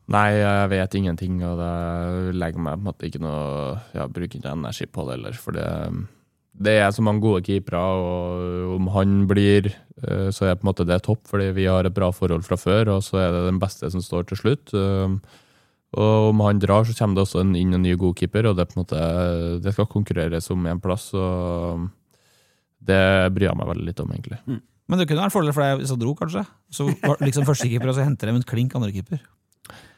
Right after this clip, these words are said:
Speaker 1: Eh, <laughs> ja, altså, ja, selvfølgelig.
Speaker 3: Ja.
Speaker 1: Men, eh, jeg har jo såpass trua på meg selv at, eh,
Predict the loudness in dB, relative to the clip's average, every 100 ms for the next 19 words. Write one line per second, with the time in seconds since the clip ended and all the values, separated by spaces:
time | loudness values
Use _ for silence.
0 | _ _ _ 6 8 8 8 8 6 4
1 | -4 2 2 4 -2 0 0 2 4 2
2 | 0 -8 -4 0 2 4 4 2 2 0
3 | 0 -2 -4 -4 -2 -2 -4 -10 -6 -4
4 | -4 -4 -4 -4 -2 -2 -2 -2 -2 -2
5 | -2 -2 -2 -2 -4 -4 -4 -4 -4 -6
6 | -8 -14 -18 -16 0 4 4 4 0 -2
7 | -2 2 0 0 -4 -4 -2 -2 -2 -4
8 | -6 -2 0 -2 -4